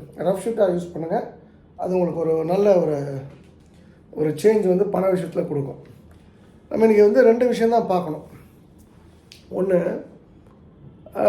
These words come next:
எனக்கு ஒரு ரெண்டு நாளைக்கு முன்னாடி மணி ஒர்க் ஷாப் கிளாஸ் நடந்தது. இது ஒரு பத்து பேர், நான் வந்து இந்த வாட்டி நான், நான், நான் சொல்லிட்டேன், நான் மணி ஒர்க் ஷாப்னா இவங்க எது சொன்னாலும் பண்றதில்ல. ஆ, but ஏன்னா இந்த பேட்ச் ஒரு பத்து பேருமே ஒரு மாதிரி டீசெண்டான பீப்புள்.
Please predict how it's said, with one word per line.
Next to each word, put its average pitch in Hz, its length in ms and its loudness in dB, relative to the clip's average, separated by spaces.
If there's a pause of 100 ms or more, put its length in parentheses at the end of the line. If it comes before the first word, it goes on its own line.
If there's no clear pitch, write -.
எனக்கு 196 560 2
ஒரு 185 100 0
ரெண்டு 190 160 -2
நாளைக்கு 214 360 2
முன்னாடி 202 120 0
மணி 190 220 4
ஒர்க் 185 220 0
ஷாப் - 140 -8
கிளாஸ் 170 300 -4
நடந்தது. 131 340 -12 (1300)
இது 202 140 4
ஒரு 202 280 6
பத்து 202 220 0
பேர், 214 200 4
நான் 190 160 -2
வந்து 208 260 0
இந்த 202 140 0
வாட்டி 196 240 0
நான், 190 160 -4
நான், 190 140 -4
நான் 185 200 -2
சொல்லிட்டேன், 220 260 0
நான் 196 100 -2
மணி 180 160 -2
ஒர்க் 190 220 -4
ஷாப்னா 185 160 -4
இவங்க 185 380 -2
எது 180 140 -2
சொன்னாலும் 180 300 -2
பண்றதில்ல. 175 460 -4 (840)
ஆ, - 60 -8 (360)
but 185 120 0
ஏன்னா 214 280 2
இந்த 202 120 0
பேட்ச் 208 280 2
ஒரு 202 120 2
பத்து 180 200 2
பேருமே 196 240 2
ஒரு 196 160 2
மாதிரி 185 300 0
டீசெண்டான 185 340 0
பீப்புள். 170 360 -6